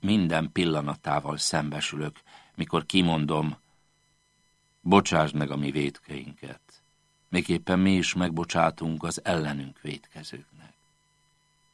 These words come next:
Ha szigorúan érvényesítem ezt a feltételt,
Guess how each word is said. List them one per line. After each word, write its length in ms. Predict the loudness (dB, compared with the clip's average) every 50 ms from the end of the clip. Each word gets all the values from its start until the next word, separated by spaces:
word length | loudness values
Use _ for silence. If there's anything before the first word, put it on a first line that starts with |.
| _ _ _ _ _ _ _ _ _ _ _ _ _ _ _ _ _ _ _ _
Ha 480 | 0 4 6 8 10 8 8 6 2 -6 _ _ _ _ _ -6
szigorúan 920 | -2 0 4 8 8 8 10 8 8 8 6 6 4 4 4 2 0 -2
érvényesítem 1300 | -2 -2 -2 0 0 0 0 0 0 -2 -2 -2 -4 -4 -4 -6 -6 -8 -8 -8 -8 -6 -6 -6 -8 -8 -10 _ _ _ _ _ _ _ _ -2
ezt 460 | 0 0 0 0 -2 -4 -6 -12 _ -10
a 100 | -10 -10
feltételt, 1120 | -8 -6 -4 -4 -4 -4 -4 -4 -4 -4 -4 -4 -6 -6 -6 -6 -6 -8 -12 _ _